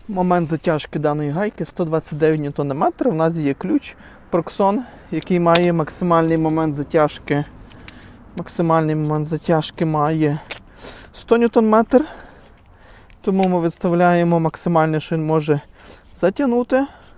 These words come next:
Я думаю, що там навіть трошки більше, ніж сто. Зараз подивимося.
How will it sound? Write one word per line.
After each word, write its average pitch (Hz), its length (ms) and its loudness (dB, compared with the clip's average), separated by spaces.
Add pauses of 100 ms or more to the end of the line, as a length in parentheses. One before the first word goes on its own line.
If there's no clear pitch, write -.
(460)
Я 156 120 0
думаю, 160 240 -2
що - 100 -12
там 160 100 -4
навіть 147 180 -4
трошки 156 300 -6
більше, 208 320 -6
ніж 208 180 -4
сто. 185 300 -4 (100)
Зараз 135 280 0
подивимося. 226 600 -2